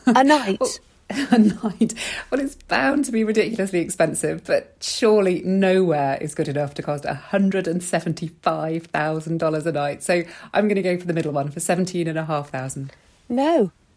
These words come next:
Speaker 1: I'm sorry. This one really does cost a hundred and seventy-five thousand dollars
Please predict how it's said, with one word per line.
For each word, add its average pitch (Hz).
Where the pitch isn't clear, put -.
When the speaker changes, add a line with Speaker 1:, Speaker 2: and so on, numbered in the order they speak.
Speaker 1:
I'm 262
sorry. 277
This 294
one 277
really 294
does 254
cost -
a 247
hundred 302
and 349
seventy-five 269
thousand 233
dollars 190